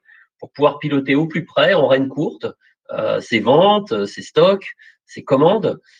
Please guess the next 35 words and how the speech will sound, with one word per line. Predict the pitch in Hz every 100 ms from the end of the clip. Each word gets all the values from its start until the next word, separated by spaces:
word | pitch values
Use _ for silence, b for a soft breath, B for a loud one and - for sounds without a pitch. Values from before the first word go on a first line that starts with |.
| _ 101
euh, | 113 117 117 117 113 117 -
évidemment | 131 262 196 285
son | - 226
cash, | 170 220 -
hein, | 156
sa | -
trésorerie, | - 120 120 127 -
ça | -
on | 117
en |
a | 107
beaucoup | 104 - 135
parlé | 120 120
au | 104
début, | 107 131 175 135
hein, | 147 127
euh, | 101 101
toute | - _
cette, | - 156
toute | _ -
cette | 117
partie | - - -
cash. | - 170 202 - - b b b
Et | 123
puis, | 120 190 202
euh, | 160 139
dans, | 131 127
dans | 131
une, | 131 135 131
dans | 131 135
une | 147
certaine | 180 - 160
mesure, | 143 139 175 220
en | 170
plus, | - 180 202 -